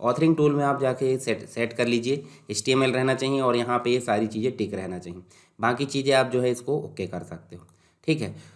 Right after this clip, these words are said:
ओके करने के बाद हम सिंपल, अ, जो बॉडी है, बॉडी के अंदर हम क्या लेते हैं, एक एच वन टैग लेते हैं। अब एच वन टैग हमने एचटीएमएल के अंतर्गत देखे थे और एच वन में हम लिख देते हैं this is, अ, first web page,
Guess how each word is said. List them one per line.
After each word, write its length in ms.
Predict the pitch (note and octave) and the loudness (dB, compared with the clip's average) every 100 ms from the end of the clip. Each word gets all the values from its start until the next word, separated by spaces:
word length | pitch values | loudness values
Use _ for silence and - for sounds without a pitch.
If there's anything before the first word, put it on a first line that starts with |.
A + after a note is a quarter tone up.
| _ _ _ _ _ _ _ - | _ _ _ _ _ _ _ -2
ओके 260 | C#3 C3+ F#3 | -2 2 4
करने 280 | F3+ F3 F3 | 6 6 6
के 60 | |
बाद 200 | E3+ E3 | 6 6
हम 120 | D#3+ | 6
सिंपल, 460 | E3 D3+ D3 D#3 D#3+ - - | 4 4 4 4 4 -2 -6
अ, 180 | A2+ A#2 | -2 0
जो 160 | A#2 D3+ | 2 4
बॉडी 360 | B2 B2 C#3+ | 6 4 4
है, 140 | A#2 F2+ - - G#2 | -2 -6 -12 -20 -4
बॉडी 340 | A#2 B2+ E3 | 0 2 2
के 100 | E3 | 4
अंदर 260 | D3+ C#3+ D3 | 2 4 2
हम 140 | C#3+ | 2
क्या 120 | C#3+ C#3+ | 0 0
लेते 240 | C#3 C#3+ | 0 -2
हैं, 80 | C#3+ | 0
एक 240 | C#3+ C#3+ A2+ | -2 -2 -2
एच 200 | A#2 C3 | -2 0
वन 180 | C3+ | -2
टैग 240 | A#2+ G#2 G2+ | 0 -2 -2
लेते 260 | F#2+ F2+ | -8 -10
हैं। 280 | F#2 F#2 - - | -14 -18 -20 -12
अब 180 | G#2+ - | -10 -2
एच 200 | A#2 C3 | -4 -2
वन 180 | C#3+ | -4
टैग 260 | C#3 C#3 C3+ - - | 2 0 0 -8 -12
हमने 240 | A2 B2+ | -8 -6
एचटीएमएल 440 | A#2 - C3+ C3+ C3+ | -6 -6 -4 -4 -2
के 100 | C3+ | -4
अंतर्गत 360 | B2+ C3 C3+ | -2 0 0
देखे 280 | B2+ B2 C3 | 0 -4 -4
थे 120 | D3 | -2
और 180 | D3 C3 | 0 2
एच 180 | A2+ - | 0 -2
वन 100 | C3+ | -4
में 100 | C3 | -4
हम 100 | B2+ | -4
लिख 140 | B2 A#2 | -4 -2
देते 200 | A#2 A#2+ | -2 -2
हैं 140 | B2+ | -6
this 240 | A#2+ A2 A2 | -6 -6 -2
is, 200 | B2+ A#2+ | -4 -2
अ, 600 | C3+ - - - - G2 G#2+ G#2+ | -8 -8 -20 -20 -4 2 2 2
first 360 | - C#3+ D3+ - D#3+ - - - | 2 2 2 0 -6 -6 -20 -2
web 180 | A2 G#2 | -2 -2
page, 260 | F2+ F#2 | -4 -6